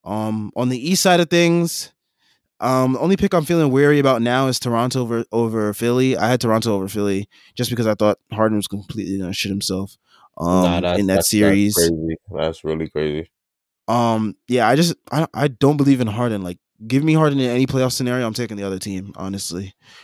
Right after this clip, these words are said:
Speaker 1: Um, that's just how I feel. But, um, it's probably gonna be, end up being Philly just because of all the injuries now that they have to deal with.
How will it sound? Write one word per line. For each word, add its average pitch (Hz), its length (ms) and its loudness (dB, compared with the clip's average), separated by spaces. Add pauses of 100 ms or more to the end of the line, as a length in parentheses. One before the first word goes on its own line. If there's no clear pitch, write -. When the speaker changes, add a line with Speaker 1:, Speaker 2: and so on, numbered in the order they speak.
(260)
Speaker 1:
Um, 98 360 -4
that's 113 160 -4
just 123 140 -4
how 117 120 0
I 107 80 -2
feel. 104 420 -4 (380)
But, 120 480 2
um, 120 960 2 (1200)
it's - 120 -6
probably 240 140 4
gonna 208 140 6
be, 147 160 4 (140)
end 135 180 0
up 123 100 0
being 120 240 -2
Philly 135 480 -2 (960)
just 123 220 -4
because 131 300 0
of 110 100 -2
all 110 140 2
the 104 120 -2
injuries 117 320 0
now 113 180 0
that 110 120 -2
they 107 160 -2
have 107 220 -8
to 98 100 -12
deal 98 260 -2
with. 110 180 0